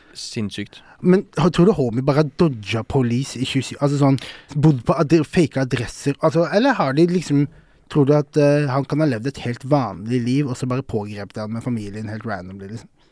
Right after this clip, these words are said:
Speaker 1: Nei, det er sikkert kommet opp noe bevis her det ettertid, da. Da vet jeg ikke helt hvordan det fungerer,
Speaker 2: For hvis
Speaker 1: hvor
Speaker 2: du er ettersøkt av twelve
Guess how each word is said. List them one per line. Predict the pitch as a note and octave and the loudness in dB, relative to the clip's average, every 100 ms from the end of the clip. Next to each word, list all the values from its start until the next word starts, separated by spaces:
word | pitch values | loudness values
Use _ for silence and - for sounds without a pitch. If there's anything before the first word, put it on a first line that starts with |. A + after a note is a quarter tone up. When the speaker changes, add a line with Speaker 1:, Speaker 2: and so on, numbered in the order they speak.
| _ - - - - | _ -20 -20 -14 -2
Speaker 1:
Nei, | |
det | C#3+ | 2
er | D#3+ E3 | 4 2
sikkert | D#3 | 0
kommet | - E3+ | 0 0
opp | B2+ | 0
noe | A#2+ | 0
bevis | A#2+ A2+ B2 - | 2 0 -2 0
her | E3 | 0
det | D3+ | 0
ettertid, | - G#2+ A#2+ | -2 -2 0
da. | D#3+ B2+ | 0 0
Da | C3+ C3+ B2 A2+ A2 A2 G2 | -2 0 2 2 2 0 -2
vet | A2+ G#2 | -2 -4
jeg | F#2 | -4
ikke | |
helt | A2+ | -4
hvordan | A#2+ F#2 | -4 -2
det | G2+ F#2+ | -4 -2
fungerer, | A#2+ G#2+ F2 B2+ | -2 -2 -2 -2
Speaker 2:
For | B2+ F3+ | 4 4
hvis | A#2 | 4
Speaker 1:
hvor | |
Speaker 2:
du | - | 0
er | - | -4
ettersøkt | - - A#2+ - D#3 - - - | -8 -10 -8 -4 -4 -4 -12 -6
av | C3 C#3+ | -2 -2
twelve | - A2+ G#2 | -2 -4 -6